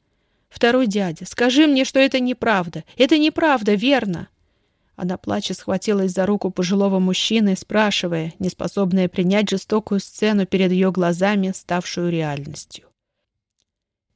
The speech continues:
Ее старший брат был гордостью клана, самым выдающимся человеком среди всех. Невозможно, чтобы его убил нищий. В то же время пожилому мужчине было недосуг горевать и скорбеть,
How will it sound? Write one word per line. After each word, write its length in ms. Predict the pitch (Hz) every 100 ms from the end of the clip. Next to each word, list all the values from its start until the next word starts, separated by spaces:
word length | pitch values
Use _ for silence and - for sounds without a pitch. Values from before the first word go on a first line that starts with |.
| -
Ее 380 | 165 165 214 247
старший 500 | - 220 - - 214
брат 340 | 202 233 208
был 180 | 196 214
гордостью 640 | 196 233 214 214 - 208
клана, 560 | - 196 196 180 156 147
самым 460 | - 247 254 254 240
выдающимся 840 | 220 226 226 262 277 262 240 240
человеком 600 | - 233 226 262 247 240
среди 320 | 233 226 226
всех. 480 | - - 202 - -
Невозможно, 680 | 202 226 214 254 285 247 240
чтобы 360 | - 240 226
его 420 | 208 214 233 269
убил 320 | 233 196 247 240
нищий. 720 | 220 254 240 - - - - _ _ _ _ _ _ _ _ _ _ _ _
В 100 | _
то 180 | - 220
же 140 | 226 226
время 460 | 208 240 262 214
пожилому 560 | 190 190 190 220 233 220
мужчине 540 | 208 208 - 233 220
было 240 | 190 233 220
недосуг 640 | 214 202 208 - 202 185
горевать 480 | 175 170 170 214 -
и 40 |
скорбеть, 720 | 196 - 196 180 196 165 -